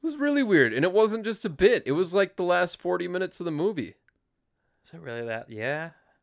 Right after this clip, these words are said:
Speaker 1: It was, it was a long time. I mean, he goes back to normal Buzz after a certain point, but even, like, the post-credits is like, "Oh, okay, he's just a salsa dancer now?" Like, it's just, the movie's trying to basically tell us that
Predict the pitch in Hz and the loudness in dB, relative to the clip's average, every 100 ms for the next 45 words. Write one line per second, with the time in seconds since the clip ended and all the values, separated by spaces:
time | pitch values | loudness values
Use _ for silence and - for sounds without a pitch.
0 | - 143 190 175 _ 127 127 196 196 170 | -12 -6 -4 -6 _ -10 -2 0 0 -2
1 | 160 170 175 156 180 151 101 - _ _ | -2 -4 -4 -4 -4 -4 -6 -16 _ _
2 | _ _ _ - 165 196 190 - _ _ | _ _ _ -4 2 4 2 -4 _ _
3 | _ 190 185 196 160 165 - 139 120 110 | _ -2 2 2 2 0 0 -4 -4 -4
4 | 101 104 104 101 - 104 - 110 104 - | -8 -8 -6 -8 -8 -10 -8 -10 -12 -14
5 | 110 98 120 143 185 180 - - 160 156 | -12 -10 -8 -8 -6 -8 -8 -4 -4 -4
6 | - 165 170 110 - 104 107 98 92 - | -4 0 0 -2 -8 -10 -8 -10 -12 -20
7 | _ - 143 113 - 143 - 110 113 131 | _ -2 0 0 0 -2 0 -4 -4 -6
8 | _ _ _ - 113 - 135 135 - 98 | _ _ _ -10 -10 -6 -6 -6 -4 -4
9 | 104 - 131 135 143 - 160 160 175 156 | -4 -4 -2 0 0 -4 -2 0 0 0
10 | 107 104 - _ _ _ _ 123 127 165 | -2 -4 -14 _ _ _ _ -8 -6 -10
11 | - _ _ _ _ 131 151 143 135 151 | -12 _ _ _ _ -14 -2 0 2 0
12 | 156 180 - - 139 143 143 107 113 113 | 0 -4 -6 -2 0 0 -2 -4 -6 -6
13 | - 135 123 - 117 110 104 - 113 107 | -10 -8 -10 -6 -4 -4 -6 -8 -6 -6
14 | 104 | -6